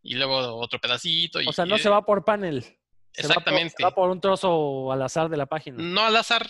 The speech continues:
Speaker 1: o sea, como va la lectura,
Speaker 2: Ajá.
Speaker 1: pero precisamente no te permite ver como la página completa.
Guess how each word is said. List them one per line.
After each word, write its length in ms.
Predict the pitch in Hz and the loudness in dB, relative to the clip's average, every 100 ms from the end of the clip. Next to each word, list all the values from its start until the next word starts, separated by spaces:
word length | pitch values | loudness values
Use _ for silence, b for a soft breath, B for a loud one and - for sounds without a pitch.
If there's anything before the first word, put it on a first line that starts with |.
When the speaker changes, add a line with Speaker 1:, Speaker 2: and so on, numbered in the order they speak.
| - | -10
Speaker 1:
o 80 | - | -6
sea, 120 | 151 | -4
como 260 | - 131 127 | -2 -2 2
va 220 | 160 175 | 2 2
la 160 | 175 | 2
lectura, 440 | 165 175 196 190 202 B B 117 | 2 0 0 0 0 B B -16
Speaker 2:
Ajá. 220 | 113 127 | -16 -6
Speaker 1:
pero 140 | 131 | -4
precisamente 580 | 120 143 165 175 170 175 | 0 -2 -2 0 0 0
no 160 | 147 156 | -2 -2
te 100 | 170 | -2
permite 380 | 123 135 147 135 | -2 -2 -2 0
ver 180 | 139 | 0
como 160 | 151 151 | 0 -2
la 120 | 113 | -2
página 340 | 135 135 147 123 | -4 -4 -2 -4
completa. 500 | 110 139 147 135 | -4 -4 -4 -6